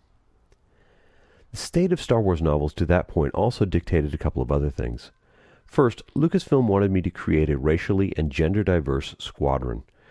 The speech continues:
This meant alien and female pilots. No problem. Gavin Darklighter, who's a big underage kid, got added in because of all the similar stories of kids enlisting young for World War Two.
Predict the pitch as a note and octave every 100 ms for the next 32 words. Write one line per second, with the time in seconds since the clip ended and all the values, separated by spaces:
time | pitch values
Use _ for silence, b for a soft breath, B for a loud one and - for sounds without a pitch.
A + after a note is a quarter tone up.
0 | b b - - D#2+ - - D2+ C#2+ D2
1 | D#2 D#2 - C2+ C2 B1 - D#2+ C#2+ A#1
2 | - - _ _ _ C#2 C2+ C2 C#2 B1
3 | B1+ G2 - _ b b b b b b
4 | F2+ F2 D#2+ D#2 G#2+ - D2 F#2+ G#2 -
5 | C2 A#1+ D#2 D#2+ D#2 D2+ D#2+ D2 - -
6 | B2+ A#2 - - G2 - B2 C3 G2+ G#2
7 | G2+ F2 F#2 E2 G2 G2+ - B2+ B2+ A#2+
8 | A#2 - D#2+ D2+ F2 - - E2 D#2 F2
9 | D#2 D#2+ - F#2 E2 E2 F2+ D#2 E2+ F2+
10 | E2+ E2 D#2+ D2 C#2 D2 - C3+ D#2+